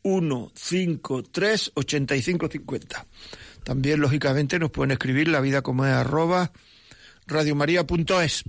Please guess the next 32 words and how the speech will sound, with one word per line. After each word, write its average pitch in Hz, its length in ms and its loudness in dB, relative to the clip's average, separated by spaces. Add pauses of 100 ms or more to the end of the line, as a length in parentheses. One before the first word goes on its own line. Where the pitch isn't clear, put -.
(180)
Y 151 40 -2
aquí 139 160 -4
tenemos, 135 380 -2
voy 139 200 0
a 131 60 2
leer 131 300 0
ya, 139 240 0
mientras 131 340 -4
llegan 139 280 0
las 131 80 0
primeras 139 340 0
llamadas, 147 420 0 (640)
voy 151 120 0
a 151 100 2
leer, 147 480 2 (100)
eh, 147 340 2
estoy 160 240 0
escuchando 143 640 -2
Puri. 156 380 0 (520)
No 139 340 -4
se 131 120 -4
escribe 135 360 -2
Puri. - 260 -12 (360)
Estoy - 180 -2
escuchando 147 560 -2
su 175 240 0
programa 170 480 0
y 175 40 -4
me 151 80 -2
está 147 160 -4
encantando. 131 600 -6 (120)
Cla-, 160 200 0